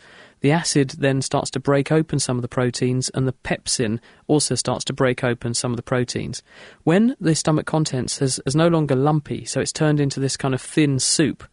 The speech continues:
uh, with all the stuff emulsified. And the stomach does that by basically munching the food. When you feel your stomach going over, it's because the wall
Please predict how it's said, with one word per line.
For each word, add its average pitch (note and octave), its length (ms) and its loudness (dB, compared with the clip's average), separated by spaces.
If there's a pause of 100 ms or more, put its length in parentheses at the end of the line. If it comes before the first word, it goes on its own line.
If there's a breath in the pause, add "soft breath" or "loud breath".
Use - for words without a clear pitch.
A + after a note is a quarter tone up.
(400 loud breath)
uh, B2+ 280 0
with C3+ 120 2
all D3 120 2
the C#3 80 -4
stuff - 240 -2
emulsified. C3+ 640 0
And B2+ 80 0
the C#3 40 2
stomach F#3 260 0
does D3+ 220 2
that B2 140 -2
by B2+ 120 -2
basically D3 440 0
munching C3 380 -2
the B2 80 0
food. A#2+ 380 0
When C3 100 0
you C3+ 80 2
feel E3 180 2
your C#3 80 2
stomach C#3+ 300 -2
going A#2 240 0
over, A2+ 200 -4
it's - 100 -4
because - 340 -2
the C3 100 0
wall D3 440 2